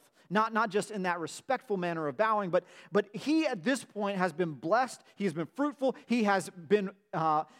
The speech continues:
been made wealthy by the Lord, and he has servants who have servants. He has all kinds of people that serve him.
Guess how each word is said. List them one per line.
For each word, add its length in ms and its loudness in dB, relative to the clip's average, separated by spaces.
been 220 2
made 440 0
wealthy 720 0
by 220 2
the 100 -4
Lord, 320 2
and 120 -2
he 160 0
has 200 0
servants 520 0
who 100 -2
have 240 2
servants. 500 -4
He 140 0
has 240 2
all 240 4
kinds 460 -4
of 80 -10
people 280 -6
that 140 -2
serve 300 -2
him. 240 -2